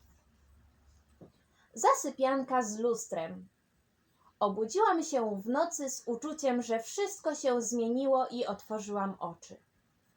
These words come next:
Pokój był trochę mój, a trochę nie. Nie moja część oświetlona była księżycem. Odbijał się w lustrze. Podeszłam do niego i wyciągnęłam rękę. Dziewczynka po drugiej stronie zrobiła to samo.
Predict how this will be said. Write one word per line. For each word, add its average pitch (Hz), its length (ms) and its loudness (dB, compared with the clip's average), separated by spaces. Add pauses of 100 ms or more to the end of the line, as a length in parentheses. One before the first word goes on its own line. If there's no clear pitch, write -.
(380)
Pokój 302 360 4
był 220 220 2
trochę 233 400 2
mój, 202 500 0 (360)
a 523 160 4
trochę 294 460 2
nie. 190 320 0 (680)
Nie 254 220 2
moja 320 320 4
część 320 560 -2
oświetlona 254 680 0
była 226 360 4
księżycem. 202 840 -6 (600)
Odbijał 294 540 2
się 277 340 0
w 247 60 -6
lustrze. 202 640 -6 (680)
Podeszłam 262 600 2
do 220 100 4
niego 285 320 2
i 247 160 -2
wyciągnęłam 233 760 2
rękę. 180 480 -2 (720)
Dziewczynka 349 480 0
po 269 120 6
drugiej 311 400 0
stronie 208 540 0
zrobiła 202 460 0
to 254 140 -2
samo. 208 520 0